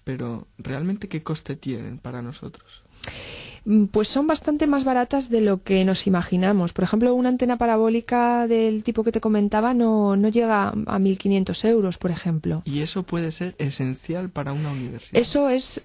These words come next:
Speaker 2: para ellos es la vida, es la llave de la supervivencia, porque yo, mm, creo que difícilmente sin Internet van a poder sobrevivir. Es, es una paradoja, pero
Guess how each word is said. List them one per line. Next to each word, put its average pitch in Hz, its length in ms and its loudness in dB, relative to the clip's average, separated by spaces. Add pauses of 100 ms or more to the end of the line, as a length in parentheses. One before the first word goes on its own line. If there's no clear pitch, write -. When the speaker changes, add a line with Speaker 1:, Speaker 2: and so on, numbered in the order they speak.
(100)
Speaker 2:
para 196 260 2
ellos 285 420 2
es 214 200 0
la 202 160 4
vida, 180 280 2
es 190 100 0
la 208 140 2
llave 233 220 4
de 233 80 4
la 202 100 0
supervivencia, 180 760 0
porque 190 340 0
yo, 233 460 2 (100)
mm, 208 280 2
creo 220 420 2
que 196 140 2
difícilmente 226 920 0
sin 208 220 2
Internet 190 560 2
van 196 120 2
a 185 80 0
poder 185 180 0
sobrevivir. 180 460 0 (380)
Es, 269 180 4
es 277 160 0
una 302 160 0
paradoja, 196 540 0
pero 175 480 2